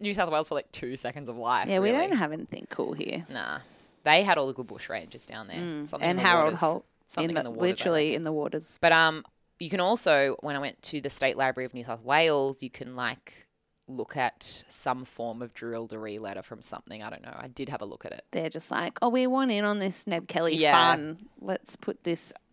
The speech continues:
Speaker 2: vaguely related artifact here."
Speaker 1: Yes, exactly. And in Glenrowan, you can go to the exact spot where Ned was caught. There's a monument there.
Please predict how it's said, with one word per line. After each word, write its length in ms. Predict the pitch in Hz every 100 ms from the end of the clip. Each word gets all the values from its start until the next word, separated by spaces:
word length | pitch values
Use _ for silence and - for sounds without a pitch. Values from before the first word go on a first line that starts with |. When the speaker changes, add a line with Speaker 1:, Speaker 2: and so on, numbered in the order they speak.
| _ _ -
Speaker 2:
vaguely 680 | 175 165 160 165 160 175 160
related 440 | 160 147 151 143
artifact 560 | 98 113 - - - -
here." 280 | - - 185
Speaker 1:
Yes, 340 | 165 143 -
exactly. 560 | 131 131 131 - - - - - - -
And 500 | 170 160 165 165 160 -
in 640 | 190 185 180 180 180 175 -
Glenrowan, 1040 | 147 139 135 135 131 127 120 113 104 226 381 - - - _
you 120 | 143 123
can 300 | 147 139 135
go 140 | 135 -
to 160 | - 139
the 100 | 127
exact 320 | 110 104 -
spot 240 | - 123 127
where 120 | 127
Ned 240 | 123 120
was 160 | 120 -
caught. 520 | - - 453 - -
There's 140 | - 127
a 40 |
monument 400 | 123 123 127 117
there. 180 | 151